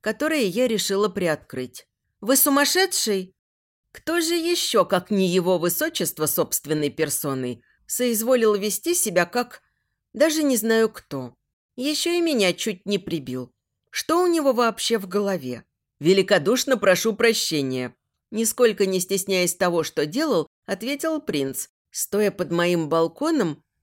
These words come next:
и улыбаясь мне во все свои тридцать два зуба. «Что вы тут делаете в такую рань?»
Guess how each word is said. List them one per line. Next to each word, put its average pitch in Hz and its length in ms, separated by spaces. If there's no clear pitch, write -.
и 214 80
улыбаясь 226 760
мне 254 180
во 208 140
все 311 240
свои 269 300
тридцать 254 480
два 180 240
зуба. 120 520
«Что - 280
вы 339 100
тут 311 220
делаете 214 480
в 180 60
такую 208 440
рань?» 160 320